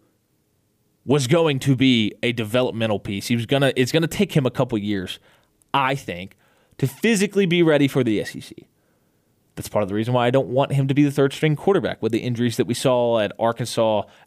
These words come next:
Alabama, heck, Auburn, Kentucky, A and M last year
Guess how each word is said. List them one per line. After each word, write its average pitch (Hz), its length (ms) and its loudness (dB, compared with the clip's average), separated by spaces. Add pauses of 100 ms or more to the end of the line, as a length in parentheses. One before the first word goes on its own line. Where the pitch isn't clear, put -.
Alabama, 117 460 -2 (160)
heck, - 300 -4 (160)
Auburn, 131 440 0 (560)
Kentucky, 135 720 -4 (1300)
A 151 140 0
and 147 100 2
M 139 320 2 (120)
last 107 360 -4
year - 240 -10